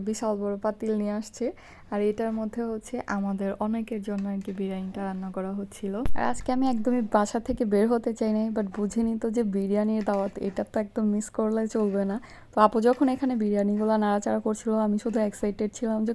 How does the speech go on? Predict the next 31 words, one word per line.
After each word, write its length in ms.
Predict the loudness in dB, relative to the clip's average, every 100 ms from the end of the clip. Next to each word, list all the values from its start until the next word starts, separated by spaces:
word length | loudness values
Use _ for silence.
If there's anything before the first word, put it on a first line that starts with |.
| 4
কতক্ষণে 480 | 6 6 4 2 2 2 4
টেস্ট 280 | 4 2 -2 2
করব। 220 | 4 4 0 6
তো 60 | 6 6
not 160 | -2 0 2
only 180 | 4 4 2
বিরিয়ানি, 400 | 2 2 2 2 0 0
এখানে 240 | -2 -2 -2 0
দুই 100 | 0
রকমের 280 | 0 0 -2 0
ভর্তা 260 | -2 -2 -4 -2
ছিল। 180 | -2 0 -2 -8 -16 -18 -10 -2
তো 60 | -2 -2 -4 0 2
একটারও 440 | 2 2 4 8 8 8 6
নাম 100 | 4 4
জানি 200 | 2 2
না 40 | 2 0
যে 60 | -2
কি 100 | -4 -2
শুটকি 300 | -2 -2 -4 -4
ছিল, 160 | -2 -2 -2 -4
আসলে 280 | -4 -4 -2 -4
এটা 120 | -4
আমার 140 | -2 -2 -2
মনে 180 | -2 -2
নাই, 100 | -4 -4
ভুলে 220 | -2 -2 -2
গেছি, 240 | -4 -6 0
সরি। 260 | 2 2 0 -6 -14 -20 -20 -8
আর 260 | -2 2 2 2 0
ওইটা, 220 | 2